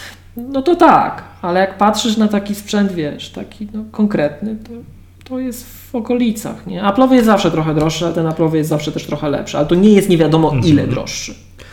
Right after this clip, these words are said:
Speaker 2: Czyli ta premia za jabłko na obudowie to też nie jest nie, nie wiadomo co. Mhm.
Speaker 1: Nie jest nie wiadomo jaka. Już pomijając to, że wiesz, że jakbyś chciał często, jak szukasz odpowiednika konkretnej maszyny, to po prostu go nie ma.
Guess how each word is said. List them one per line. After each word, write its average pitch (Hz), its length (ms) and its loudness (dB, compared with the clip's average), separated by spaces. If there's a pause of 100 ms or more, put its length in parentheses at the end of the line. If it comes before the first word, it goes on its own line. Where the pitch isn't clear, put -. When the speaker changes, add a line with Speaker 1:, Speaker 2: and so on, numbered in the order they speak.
(200)
Speaker 2:
Czyli 120 180 -4
ta 127 60 6
premia 131 400 2
za 123 160 2
jabłko 123 680 0
na 123 140 0
obudowie 120 520 2
to 123 120 -4
też 120 260 -4
nie 120 80 0
jest 117 200 -2
nie, 117 140 0
nie 117 140 2
wiadomo 117 360 2
co. 113 360 -2 (920)
Mhm. 165 240 -2
Speaker 1:
Nie 156 160 4
jest 139 140 -4
nie 147 100 -6
wiadomo 147 340 -6
jaka. 147 240 -6
Już 160 100 -2
pomijając 185 600 0
to, 185 160 2
że 175 140 0
wiesz, 147 200 0
że 160 220 -2
jakbyś 156 360 -4
chciał 214 460 -2
często, 190 360 0
jak 151 160 -2
szukasz 170 320 -4
odpowiednika 160 720 2
konkretnej 156 500 -4
maszyny, 147 360 -4
to 214 100 0
po 185 100 -2
prostu 151 280 -2
go 151 120 0
nie 147 220 -4
ma. - 140 -12